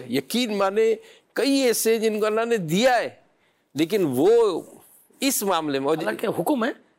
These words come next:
Speaker 2: کہ جب رب کریم نے دیا ہے تو اس کا اثر تمہارے کپڑوں پر بھی نظر ہے، تمہارے رہن سہن پہ بھی نظر ہے۔ یعنی یہ روایت تمہیں باتیں ملتی ہیں۔
Speaker 1: یعنی نہ صدقہ کرنا ہے،
Speaker 2: ہاں۔
Speaker 1: نہ کسی کی مدد کرنی ہے، بلکہ میں یہاں پر ایک بات میں نے شاید پہلے بھی کسی سلسلے میں سنائی تھی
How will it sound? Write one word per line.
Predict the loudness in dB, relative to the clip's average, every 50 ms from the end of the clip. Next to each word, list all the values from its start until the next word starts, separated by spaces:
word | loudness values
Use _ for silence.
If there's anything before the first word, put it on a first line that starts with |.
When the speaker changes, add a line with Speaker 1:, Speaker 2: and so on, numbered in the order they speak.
| _ _
Speaker 2:
کہ | -4 -2
جب | -2 -2 -2 -2
رب | -4 -2 -2 -4 -2
کریم | -2 -2 -2 -2 -4 -4
نے | -4
دیا | -2 -2 -2
ہے | -2 -2
تو | -4
اس | -4 -4
کا | -2 -4
اثر | -2 -2 -4 -6
تمہارے | -6 -6 -2 -2 -2 -2 -2 -2
کپڑوں | -4 -4 -4 -2 -2 -2 -2
پر | 0 -2
بھی | -2 -2
نظر | -4 -4 -6 -8 -10
ہے، | -12 -14 -18 _ _ _ _ _ _ -6
تمہارے | -4 -2 0 0 0
رہن | 0 -2 -2 -4 -4
سہن | -4 -4 -4 -4 -2
پہ | -4 -4
بھی | -4 -2
نظر | -2 -2 -2 -4 -4 -8
ہے۔ | -10 -14 _ _ _ _ _ _
یعنی | -4 0 0 0
یہ | 2
روایت | 0 0 0 0 -2 -2 -2
تمہیں | -2 -2 0
باتیں | -2 -4 -4 -4 -6
ملتی | -6 -6 -6 -6 -6 -8 -8
ہیں۔ | -8 -8 -6
Speaker 1:
یعنی | -4 -2 0 2
نہ | 2 2 2 2 0 0
صدقہ | -4 -4 -4 -4 -4 -2 -2 -2
کرنا | -2 -2 -4 -4 -2 -4 -4
ہے، | -4 -6
Speaker 2:
ہاں۔ | -8 -10 -12 -12 -14 -16 -8
Speaker 1:
نہ | -4 -2 -2 -2 -2 -4
کسی | -6 -2 -2 -2
کی | 0 0 0
مدد | 0 0 0 0 -2 -4 -2 -2
کرنی | -2 0 0 0
ہے، | 0
بلکہ | 0 0 -2 -2 0 -2 0 0
میں | 0 0 2 2
یہاں | 2 2 2 0 -2
پر | -2 -2 -2 -2
ایک | -2 -2 0
بات | 0 0 0 0 -4
میں | -2
نے | -2 0
شاید | -2 -4 -4 -2
پہلے | -4 0 0 0
بھی | 0 0
کسی | -2 -2 -4 -4 -4 -6
سلسلے | -4 -4 -4 -6 -4 -4 -4
میں | -4 -4
سنائی | -4 -4 -4 -4 -4 -4 -6
تھی | -6 -8 -8